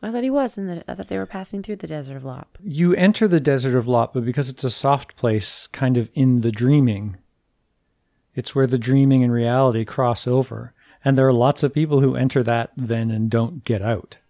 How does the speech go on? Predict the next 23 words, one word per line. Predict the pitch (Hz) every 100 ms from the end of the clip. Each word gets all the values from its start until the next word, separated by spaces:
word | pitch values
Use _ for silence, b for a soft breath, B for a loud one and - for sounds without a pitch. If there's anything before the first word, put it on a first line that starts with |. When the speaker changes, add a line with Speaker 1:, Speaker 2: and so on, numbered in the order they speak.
| _
Speaker 1:
Mm, | 190 190 208 214 214 208 190 180 165 160 151 147 139 131 135 -
okay. | 202 151 143
Speaker 2:
So | - 139
he's | 110 156 139
in | 135
the | 131
part | 113 117 113
that | -
you | 135 123
don't | 110 117 107 120
get | 104
out | 95 104
of. | 101 117 110 _ _ _ _ -
Speaker 1:
Is | 180
Lop, | 170 175 196 202
like, | 185 180
a | 160
word | 151 151 160 196
that | 170 156 -
means | 147 151 170
something? | - 190 - 240
Is | 220 170
it? | 165 147